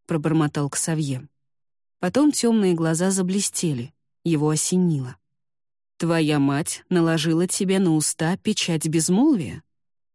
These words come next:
Когда я попробовала кивнуть, шея не послушалась и заболела, словно я несколько часов сидела сгорбившись. Пришлось просто молча смотреть на Ксавье,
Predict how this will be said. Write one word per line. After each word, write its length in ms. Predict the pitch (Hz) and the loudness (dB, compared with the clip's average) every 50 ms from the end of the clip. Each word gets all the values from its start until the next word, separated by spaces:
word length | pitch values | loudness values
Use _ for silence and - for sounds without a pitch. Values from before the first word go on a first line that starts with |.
| _ _ _ _ _ _ _ _ _ _ _ | _ _ _ _ _ _ _ _ _ _ _
Когда 340 | - - 180 175 180 220 262 | -4 -2 -2 0 0 0 2
я 80 | 285 277 | 0 0
попробовала 680 | - 247 226 - 220 233 214 208 208 202 202 202 190 | 0 -2 -2 0 0 0 0 0 0 0 0 0 -2
кивнуть, 680 | - - - 185 175 196 226 269 269 - - - - - _ | -2 -2 -4 -2 2 2 2 2 2 0 -2 -6 -6 -10 _
шея 340 | - - - - 196 185 185 | -6 -4 -2 0 2 2 2
не 140 | 185 180 175 | 2 2 2
послушалась 800 | - 180 165 - - 202 226 240 233 - - 175 160 151 - - | 0 0 -2 -2 -2 0 0 0 0 -2 -4 -2 -2 -2 -2 -2
и 60 | 180 | -2
заболела, 640 | 180 165 175 170 170 175 175 170 151 135 123 120 127 _ _ _ _ _ | -2 0 -2 -2 -2 0 0 0 -2 -4 -6 -8 -14 _ _ _ _ _
словно 320 | - - - 180 170 160 165 | -10 -4 0 0 2 4 4
я 160 | 165 165 170 | 4 4 4
несколько 460 | 175 180 175 170 - 175 160 - 170 | 2 2 2 0 -2 -4 -6 -4 -6
часов 440 | - - 175 160 - - 233 240 - | -6 -4 -2 -2 0 0 -2 0 0
сидела 440 | - - 175 160 160 165 170 175 180 | -2 -2 -2 0 0 0 0 0 0
сгорбившись. 800 | 175 180 175 170 160 147 127 135 131 - - - - - - - _ _ _ _ _ _ _ _ _ _ - | 0 0 0 0 0 -2 -2 -4 -4 -4 -6 -6 -6 -8 -12 -12 _ _ _ _ _ _ _ _ _ _ -6
Пришлось 420 | - 165 156 - - 226 285 - | -4 -2 -2 0 2 0 0 0
просто 380 | - - 185 202 226 - - 247 | -2 -2 -2 -2 -2 0 0 0
молча 400 | 202 185 180 196 220 - - 240 | 2 2 2 2 0 0 0 -2
смотреть 500 | 226 - - 202 208 - - 165 165 - | 0 0 0 -2 -2 0 -2 -4 -2 -2
на 80 | 180 175 | -2 -2
Ксавье, 540 | - - - 156 147 143 151 156 175 214 | -2 -2 -2 -2 0 0 0 0 -2 -2